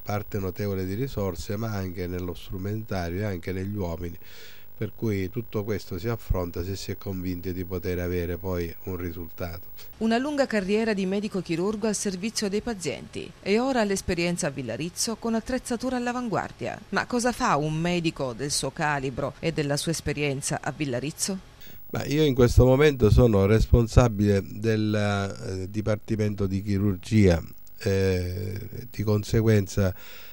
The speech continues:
Speaker 1: ho assunto anche l'attività di direttore sanitario facente funzione, cosa che la legge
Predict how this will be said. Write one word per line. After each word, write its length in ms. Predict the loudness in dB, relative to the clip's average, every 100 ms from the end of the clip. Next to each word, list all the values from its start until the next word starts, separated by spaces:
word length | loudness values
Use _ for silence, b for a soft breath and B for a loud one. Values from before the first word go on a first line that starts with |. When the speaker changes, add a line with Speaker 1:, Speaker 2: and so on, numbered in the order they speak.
| B -2
Speaker 1:
ho 140 | 2
assunto 580 | 4 6 8 6 8 8
anche 440 | 8 6 4 4
l'attività 760 | 4 4 2 2 0 2 4 4
di 140 | 4
direttore 560 | 4 2 2 4 6 4
sanitario 720 | 4 2 2 4 4 2 0
facente 520 | 0 2 2 4 2
funzione, 600 | 2 0 -2 -2 0 0
cosa 300 | -2 -2 -2
che 180 | -2 -2
la 160 | 0 2
legge 380 | 2 2 2